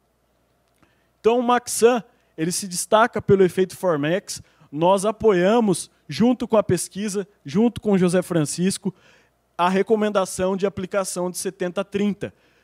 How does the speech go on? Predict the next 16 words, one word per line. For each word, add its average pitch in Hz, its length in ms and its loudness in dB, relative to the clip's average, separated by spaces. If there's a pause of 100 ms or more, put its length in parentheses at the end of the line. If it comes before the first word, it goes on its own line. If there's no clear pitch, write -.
(160)
Áreas 190 440 2
de 175 80 -2
alta 208 260 0
pressão, 202 500 -2
queremos 180 560 -2
alta 190 280 2
eficácia, 185 720 0
é 160 80 -2
produto 202 560 0
na 196 120 0
base 185 360 0
da 196 120 0
planta, 202 480 -2 (240)
aonde 175 400 0
vai 208 200 2
tá 160 280 0